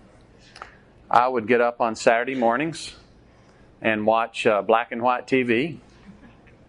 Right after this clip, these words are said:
And one of my favorite things was the cowboy shows, Wild Bill Hickok and Roy Rogers.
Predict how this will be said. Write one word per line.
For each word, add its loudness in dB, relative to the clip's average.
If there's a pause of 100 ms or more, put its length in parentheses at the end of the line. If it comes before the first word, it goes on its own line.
(960)
And -2
one 0
of -2
my 2
favorite -2
things -2
was 0
the 2
cowboy 2
shows, -2 (920)
Wild 2
Bill 2
Hickok 0
and -6 (480)
Roy 4
Rogers. -2